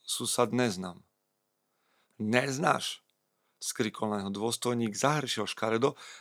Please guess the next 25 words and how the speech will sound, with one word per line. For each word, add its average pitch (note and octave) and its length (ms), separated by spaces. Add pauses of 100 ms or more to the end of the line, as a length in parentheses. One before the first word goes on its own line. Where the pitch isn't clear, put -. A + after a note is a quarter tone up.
a G2+ 160
vytiahol A#2 560
z - 160
pošvy A2+ 500 (720)
levarku. G#2+ 560 (1500)
Levarka A2 800 (960)
je G#2 160
nejaký G#2+ 400
skomolený G#2+ 560
názov G2+ 400
pre - 320 (160)
revolver. G2 560 (1400)
A - 160
prask C#3 400
do G#2 160
Srba. - 480 (880)
Srb D#3+ 320
sa A#2 160
hneď A#2+ 240
zme-, A2+ 320
z G#2+ 160
mŕtvy C3 400
zvalil A2 320
na G2+ 160
zem. - 240